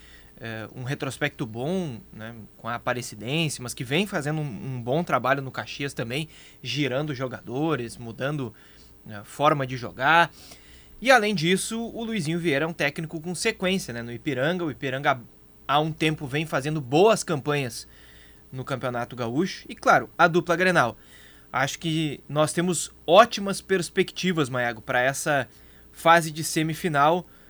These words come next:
a partir do momento, e aí concordo com o Gabardo, que deu a lógica e passaram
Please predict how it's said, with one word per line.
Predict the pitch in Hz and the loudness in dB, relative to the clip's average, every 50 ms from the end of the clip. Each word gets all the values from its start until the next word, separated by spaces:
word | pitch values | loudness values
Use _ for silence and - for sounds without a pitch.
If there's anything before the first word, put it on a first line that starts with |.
| - - | -6 -2
a | - 156 | 0 2
partir | - 185 180 160 151 - 165 156 | 4 6 4 4 4 2 -2 -2
do | 143 160 | -2 -2
momento, | 175 170 143 135 143 151 - - | -4 -4 -4 -4 -6 -8 -8 -6
e | 180 160 | -4 -4
aí | 131 123 131 | -4 -4 -4
concordo | - 156 139 - - 131 127 - | -6 -8 -8 -6 -4 -4 -6 -6
com | - 147 | -8 -6
o | 147 | -2
Gabardo, | 151 147 127 127 127 131 - | -2 0 2 2 0 0 -2
que | - 185 | -4 -2
deu | 160 151 151 160 | 0 2 2 2
a | 175 | 4
lógica | 175 170 160 160 165 156 - 190 | 4 4 2 2 0 -2 -4 -6
e | |
passaram | - - 190 180 - - 143 139 139 151 | -4 -2 -2 -2 0 2 2 2 2 0